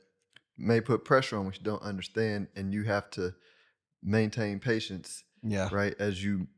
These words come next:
Speaker 1: help her manage through that pressure?
Speaker 2: Yeah, that's, that's a, that's a good one. <laughs> So
Speaker 1: <laughs>
Speaker 2: y-, my wife is very strong-minded, and you would have to know her mother, and you'd have to know her grandmother
Speaker 1: <laughs>
Speaker 2: to understand how this dynamic works. And I've been in,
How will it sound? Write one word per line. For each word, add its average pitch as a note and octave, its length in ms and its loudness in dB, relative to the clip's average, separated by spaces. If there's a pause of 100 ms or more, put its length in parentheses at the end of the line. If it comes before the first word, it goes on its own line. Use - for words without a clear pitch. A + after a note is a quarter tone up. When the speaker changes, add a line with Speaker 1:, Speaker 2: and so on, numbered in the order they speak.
(120)
Speaker 1:
help A2+ 220 6
her A2+ 120 4
manage G#2 340 0
through G#2+ 120 -4
that F2+ 200 -4
pressure? - 420 -6 (600)
Speaker 2:
Yeah, G#2+ 180 2
that's, A#2+ 220 2
that's B2+ 280 2
a, B2 80 0
that's A2+ 240 -6
a A2 40 -8
good A2 180 -6
one. G#2+ 340 -10
<laughs> - 340 -12
So B2+ 420 6 (300)
Speaker 1:
<laughs> C#3+ 340 -2
Speaker 2:
y-, C#3 140 2 (260)
my C3 180 8
wife C3 260 8
is A2 140 0
very B2 380 4
strong-minded, A2+ 840 0
and A2 360 0 (100)
you B2 180 4
would A2+ 120 4
have C3 260 6
to C3+ 80 2
know A#2 320 2
her A#2 200 2
mother, G#2+ 560 4 (460)
and A2+ 100 4
you'd B2 140 10
have C3+ 200 8
to C3 60 4
know A#2 140 2
her A#2 100 6
grandmother A2 640 2
Speaker 1:
<laughs> - 260 6 (920)
Speaker 2:
to C#3 200 10
understand C3+ 540 8
how B2+ 240 8
this A#2 160 0
dynamic A2 460 2
works. A2 300 0
And A2 80 2
I've B2+ 180 8
been A#2+ 200 6
in, A2 240 2